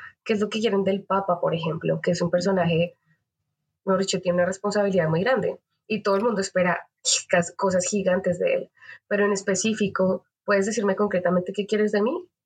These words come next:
Y ella lo dijo perfectamente, "Quiero cons-, quiero que, estamos esperando que nos consuele".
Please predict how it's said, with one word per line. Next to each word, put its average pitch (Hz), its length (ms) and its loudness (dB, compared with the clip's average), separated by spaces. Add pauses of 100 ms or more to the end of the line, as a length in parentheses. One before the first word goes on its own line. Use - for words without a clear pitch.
(220)
Y 240 100 0
ella 233 120 2
lo 262 80 2
dijo 262 140 0
perfectamente, 226 640 0
"Quiero 190 240 0
cons-, 220 260 -2
quiero 208 200 0
que, 240 240 -2 (520)
estamos 208 280 -2
esperando 226 280 -2
que 247 100 -2
nos 233 220 0
consuele". 196 480 0